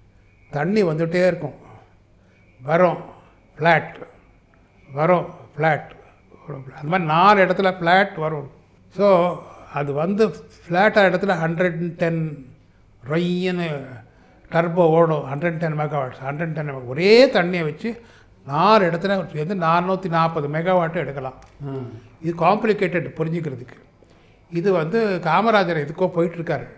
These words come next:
Speaker 1: டெல்லிக்கு போறாரு, நேரு ரூமுக்கு போறாரு. அப்ப நேரு வந்து, அப்ப அஸ்ஸாம் சீஃப் மினிஸ்டர் வெளியே போறாரு, திட்டுறாரு அவர். நான் காமராஜர், "Look at this, uh, Assam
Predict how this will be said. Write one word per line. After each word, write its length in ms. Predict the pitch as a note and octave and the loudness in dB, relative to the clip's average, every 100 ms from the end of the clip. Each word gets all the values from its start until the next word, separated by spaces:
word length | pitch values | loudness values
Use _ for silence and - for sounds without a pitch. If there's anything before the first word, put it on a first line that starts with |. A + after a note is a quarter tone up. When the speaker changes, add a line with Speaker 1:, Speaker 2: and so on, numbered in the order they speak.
| - | -14
Speaker 1:
டெல்லிக்கு 340 | C#3 D3 D3+ D3 | -6 -4 -6 -8
போறாரு, 340 | D3 C#3+ C3 A#2+ - - - - - _ _ _ _ | -6 -4 -6 -8 -20 -20 -20 -20 -20 _ _ _ _
நேரு 320 | D3 F#3+ G#3 | -4 0 2
ரூமுக்கு 320 | E3+ F3+ F3+ F3 | 4 2 -2 -4
போறாரு. 340 | D#3 C#3+ B2+ - - _ _ - - - _ | -2 -2 -4 -10 -20 _ _ -20 -20 -20 _
அப்ப 240 | - E3+ G3 | -10 -4 -2
நேரு 420 | E3 F#3+ A#3+ A#3 | 0 0 2 2
வந்து, 560 | F3 D#3 G3 F#3 E3+ D#3 D3+ D3 D3 | 2 -2 -2 0 0 -2 -4 -6 -6
அப்ப 360 | E3+ G3 E3+ | 0 2 2
அஸ்ஸாம் 420 | F3 B3+ A#3+ G#3 | 2 6 6 4
சீஃப் 160 | F3 F#3 | -4 -6
மினிஸ்டர் 280 | D#3 D3+ G3+ | -8 -10 -8
வெளியே 220 | F#3 F#3+ | -4 -4
போறாரு, 320 | F3 D#3 B2+ A2+ - - _ _ - - - - | -6 -8 -10 -14 -20 -20 _ _ -20 -20 -20 -8
திட்டுறாரு 400 | G3 G3+ B3 F#3+ | -8 -2 2 2
அவர். 240 | B2+ A#2+ - - - - - - - _ _ - | 0 -10 -18 -20 -20 -20 -20 -20 -20 _ _ -20
நான் 180 | C#3+ C#3+ | -14 -10
காமராஜர், 520 | E3+ D#3+ D#3+ C3 A#2+ | -2 0 -2 -6 -10
"Look 260 | D3 B3+ A3 | -4 2 2
at 60 | |
this, 240 | G3+ G3+ E3 | 0 -6 -6
uh, 240 | C#3 A#2+ - - - | -6 -8 -16 -20 -12
Assam 320 | D3+ D#3 F#3+ | -8 0 0